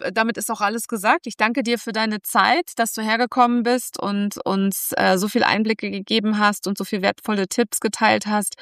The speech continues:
Und ich möchte dich als Zuhörerin oder Zuhörer einmal dazu einladen, dass du die Podcast-Folge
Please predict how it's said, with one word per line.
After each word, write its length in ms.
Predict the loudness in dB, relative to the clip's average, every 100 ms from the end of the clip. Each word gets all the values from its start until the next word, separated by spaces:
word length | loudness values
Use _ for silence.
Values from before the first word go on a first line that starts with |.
| -16 -16 -18 -6
Und 120 | -2
ich 60 | 2
möchte 280 | 2 2 2
dich 240 | 4 4
als 240 | 2 0
Zuhörerin 640 | -2 4 6 6 4 0 -2
oder 240 | -2 -4
Zuhörer 580 | -4 -2 0 0 2 0
einmal 240 | 0 -2
dazu 260 | -2 -4 -2
einladen, 640 | 0 0 2 4 4 0
dass 160 | -2 -4
du 80 | -6
die 100 | 0
Podcast-Folge 1040 | 0 0 0 -2 -2 -4 0 0 0 -2